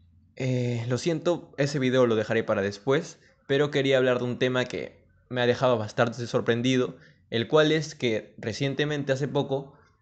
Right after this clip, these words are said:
ha habido una polémica, bueno, actualmente fue, de hecho, hoy mismo, ha habido una polémica en la comunidad de Jurassic World Alive de habla hispana. Y es bastante impactante, al menos para mí, por el simple hecho de que, bueno,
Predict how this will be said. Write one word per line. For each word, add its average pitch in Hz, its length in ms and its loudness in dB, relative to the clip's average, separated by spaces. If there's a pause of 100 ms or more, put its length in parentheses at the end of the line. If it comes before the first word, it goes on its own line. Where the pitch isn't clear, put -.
(560)
ha 147 120 0
habido 143 560 0
una 185 240 0
polémica, 170 720 -2
bueno, 143 260 -2
actualmente 143 680 -4
fue, 170 240 -2
de 123 160 0
hecho, - 400 -4
hoy 127 160 2
mismo, 123 400 -2 (280)
ha 131 100 -2
habido 156 200 4
una 143 140 0
polémica 143 640 -2
en 120 120 -2
la 113 100 -2
comunidad 117 420 2
de 127 120 0
Jurassic 117 360 0
World 110 260 2
Alive 123 220 2
de 110 160 4
habla 101 200 6
hispana. 104 480 0 (300)
Y 139 140 2
es 165 160 0
bastante 170 680 2
impactante, 120 720 0
al 117 60 4
menos 131 240 -2
para 101 220 0
mí, 107 180 -6
por 110 260 -6
el 101 120 -2
simple 123 320 0
hecho 120 180 -2
de 117 140 0
que, - 80 -6
bueno, 107 240 0